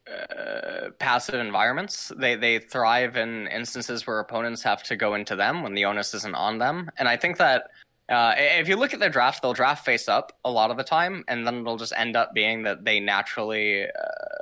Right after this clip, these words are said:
tend to go the distance better than their oppo-, uh, opponents' teams. Um, so Worlds is gonna be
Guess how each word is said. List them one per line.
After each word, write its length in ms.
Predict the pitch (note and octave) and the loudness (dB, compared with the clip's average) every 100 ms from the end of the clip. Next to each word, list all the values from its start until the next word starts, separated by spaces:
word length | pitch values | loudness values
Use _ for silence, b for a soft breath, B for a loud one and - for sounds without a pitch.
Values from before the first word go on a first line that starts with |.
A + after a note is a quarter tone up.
| - - | -12 -10
tend 200 | - A#2 | -4 -2
to 60 | A2 | 0
go 120 | G#2+ | -2
the 80 | G2+ | -2
distance 360 | A2 - C3 - | -6 -4 -6 -2
better 200 | A#2 A2 | -2 -2
than 180 | G#2+ | -2
their 160 | G2+ G2 | -2 -2
oppo-, 260 | A2+ A#2+ C3 | 0 -2 -2
uh, 300 | A2+ F#2+ F2+ - | 2 2 2 0
opponents' 300 | A#2+ C3 - | 0 0 0
teams. 340 | G3+ A#3 - B B _ _ | -2 -2 -6 B B _ _
Um, 600 | A#2+ A#2 A2 A2 G#2 G2 - - _ - | 2 4 4 2 0 -4 -8 -16 _ -2
so 140 | - D3 | 0 2
Worlds 360 | C#3 G#3 A#3 | 4 4 4
is 120 | A#3 | -2
gonna 160 | G#3 F3+ | 0 2
be 480 | E3 D#3+ C#3+ - | 4 4 4 2